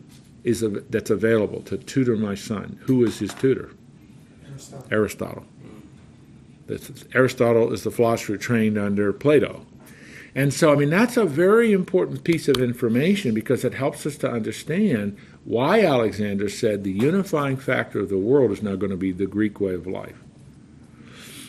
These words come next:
Speaker 1: And that's, as, that's where we're gonna get here in just a minute, because what, what these generals are gonna do is try to force the Jews,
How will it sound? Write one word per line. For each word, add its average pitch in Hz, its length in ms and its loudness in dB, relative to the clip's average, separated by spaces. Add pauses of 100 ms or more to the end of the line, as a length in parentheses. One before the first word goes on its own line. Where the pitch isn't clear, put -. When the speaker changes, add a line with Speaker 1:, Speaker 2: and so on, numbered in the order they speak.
(120)
Speaker 1:
And 117 120 2
that's, 120 280 0
as, 101 280 -4
that's 120 300 -4
where 147 140 4
we're 123 140 4
gonna 110 180 2
get 98 420 -2
here 98 220 -4
in 90 80 -6
just 98 220 -4
a 98 40 -2
minute, 104 380 0 (340)
because 110 380 0
what, 113 440 0 (260)
what 147 320 0
these 139 260 2
generals 139 640 4
are 110 60 4
gonna 104 260 2
do 101 540 4
is 104 120 -2
try 110 240 0
to 98 120 -4
force 151 580 2
the 113 260 -4
Jews, 110 600 0